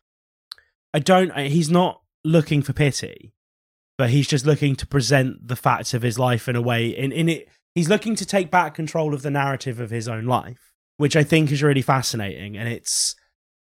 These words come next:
when his great uncle, um, gave up the throne, he never got that opportunity.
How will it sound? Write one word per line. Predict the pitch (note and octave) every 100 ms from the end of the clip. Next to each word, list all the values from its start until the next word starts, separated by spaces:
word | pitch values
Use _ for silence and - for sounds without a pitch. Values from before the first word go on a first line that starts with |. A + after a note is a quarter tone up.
| _ _ -
when | D#3+ F3
his | D3+ D#3+ D3+ C#3+
great | D#3+ D#3+ C3+
uncle, | D3+ E3 D3 C#3 B2+ A#2+ A#2 A#2+ _ _ _ _ _
um, | C3 A#2+
gave | A#2+ C3 B2
up | B2+
the | A#2+
throne, | - D3 B2
he | G#2+
never | B2 A#2
got | A2+ D3 A#2
that | G#2+
opportunity. | F#2+ - - E2+ G#2 - -